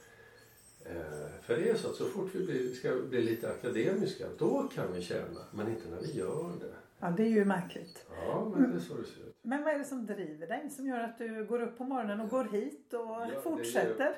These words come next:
Speaker 1: alltså, jag vallar getter klockan tio varje dag. Det är ju helt fantastiskt. Jag bokar normalt sett ingen, om jag inte måste åka bort, eh, på förmiddag, för då tar jag hand om djuren.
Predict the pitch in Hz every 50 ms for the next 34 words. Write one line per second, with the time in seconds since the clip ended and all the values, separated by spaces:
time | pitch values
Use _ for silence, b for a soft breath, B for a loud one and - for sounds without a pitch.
0 | - - 113 117 117 - - - 131 120 117 110 - - 110 110 107 98 98 95
1 | 101 101 95 98 92 92 - 92 92 - - - - 147 147 - - - 98 -
2 | - - - 95 - 87 90 87 87 - - - - 85 82 82 82 82 80 80
3 | 80 80 78 78 - - - - 90 87 90 87 - 104 - - - - - -
4 | - - - 135 147 147 - - 87 - 104 113 - - 110 101 98 - - 107
5 | 98 95 95 95 98 98 101 107 123 139 - - - - - - - - 160 131
6 | 110 101 101 123 143 120 98 - 104 104 104 101 - - 95 90 87 87 - -
7 | - - - 82 - 98 - - - - - - - _ _ b b b b b
8 | b b b b b b b b - - 90 87 87 85 - - - - - 87
9 | - - 87 - - - - - - - - - - 110 110 - - - 87 85
10 | - - - - - - - - - - -